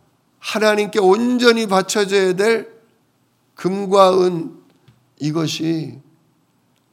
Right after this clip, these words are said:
아간이 온전히 드리질 않고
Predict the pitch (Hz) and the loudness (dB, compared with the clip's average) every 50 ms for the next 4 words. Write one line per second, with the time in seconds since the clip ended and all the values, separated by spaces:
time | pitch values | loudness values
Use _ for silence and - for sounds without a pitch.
0 | _ _ - 123 147 147 165 165 165 170 170 160 160 - - - 147 160 180 180 | _ _ -4 -2 -2 0 0 0 0 0 0 -2 -4 -6 -8 -6 -4 -4 -2 -2
1 | 160 175 170 165 160 160 160 - 180 165 180 165 139 170 160 151 139 135 131 - | -2 -2 -2 -2 -4 -4 -6 -6 -6 -4 -4 -4 -4 -2 -2 -2 -2 -2 -6 -6
2 | - 160 151 135 - - - | -6 -4 -4 -4 -6 -10 -16